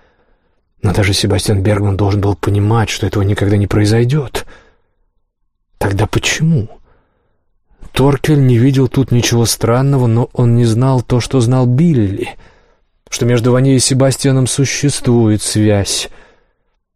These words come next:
Анна Эриксон, мать Ваньи, присутствовала в списке возможных жертв, составленном Эдваром Хинде.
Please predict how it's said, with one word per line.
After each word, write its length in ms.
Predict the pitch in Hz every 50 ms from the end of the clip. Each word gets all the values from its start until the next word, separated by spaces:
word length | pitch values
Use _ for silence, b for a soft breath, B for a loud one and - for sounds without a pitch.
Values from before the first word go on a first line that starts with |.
| _ _ _ _ _ _ _ -
Анна 500 | - 117 127 127 123 120 120 120 127 127 - -
Эриксон, 760 | 139 135 120 107 101 104 - - - - - 110 101 104 110
мать 360 | 117 113 107 104 - - -
Ваньи, 460 | - 107 113 110 107 107 107 120 139 147
присутствовала 800 | - - 123 123 113 - - 143 135 - - - 127 123 117 113
в 40 | -
списке 380 | - - 139 131 - - 135
возможных 580 | 117 117 120 110 127 131 127 110 117 123 123 117
жертв, 580 | 107 107 113 117 110 104 - - - - - b b b b b b b b b
составленном 880 | - - 120 107 - - - 127 127 131 135 135 135 135 135 131 - -
Эдваром 500 | - 131 123 120 113 117 123 120 120 117
Хинде. 600 | 104 - - 131 123 110 104 98 92 104 - -